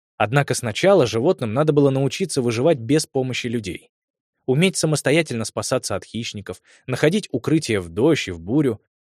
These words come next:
отличать съедобные растения от ядовитых. С самого начала этого уникального эксперимента стало ясно, что даже полусвободным тамаринам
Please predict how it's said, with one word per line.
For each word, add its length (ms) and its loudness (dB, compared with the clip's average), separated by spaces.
отличать 480 0
съедобные 540 0
растения 460 -4
от 60 -12
ядовитых. 580 -4
С 80 -10
самого 320 2
начала 400 2
этого 220 -2
уникального 560 -2
эксперимента 560 -4
стало 260 -2
ясно, 360 -2
что 180 -4
даже 260 4
полусвободным 880 2
тамаринам 600 -2